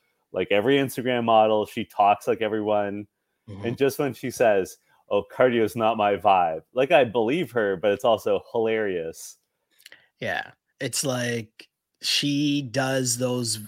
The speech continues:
Speaker 2: you know, the YouTube Shorts videos or, like, TikToks. And it's
Speaker 1: Exactly.
Speaker 2: just like, you know, I,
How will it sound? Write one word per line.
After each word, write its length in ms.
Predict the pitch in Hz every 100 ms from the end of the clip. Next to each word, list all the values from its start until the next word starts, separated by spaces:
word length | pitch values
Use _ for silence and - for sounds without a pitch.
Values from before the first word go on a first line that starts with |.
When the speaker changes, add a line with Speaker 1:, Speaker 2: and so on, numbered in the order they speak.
| _
Speaker 2:
you 100 | 123
know, 140 | 131
the 320 | 127 123 120 127
YouTube 280 | - 127
Shorts 420 | 120 - 123 123 -
videos 520 | 131 127 127 127 123
or, 80 | 113
like, 200 | 104 -
TikToks. 720 | 131 - 135 123 123 - -
And 60 | - _ _ -
it's 0 |
Speaker 1:
Exactly. 420 | 107 113 98 120
Speaker 2:
just 120 | -
like, 200 | 113 107 _ _ _ - _
you 100 | 131
know, 400 | 107 90 67 - _ - -
I, 140 | 110